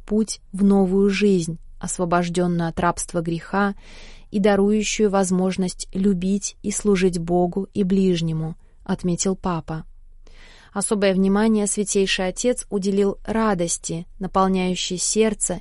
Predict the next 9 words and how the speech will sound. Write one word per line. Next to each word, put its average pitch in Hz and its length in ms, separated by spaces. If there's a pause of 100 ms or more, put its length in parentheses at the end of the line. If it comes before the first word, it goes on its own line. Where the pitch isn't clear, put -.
(140)
и 196 40
приносящей 190 840
мир. 196 420 (480)
Эту 208 280
радость 202 560
может 196 360
даровать 185 640
лишь 196 380
Христос. 190 840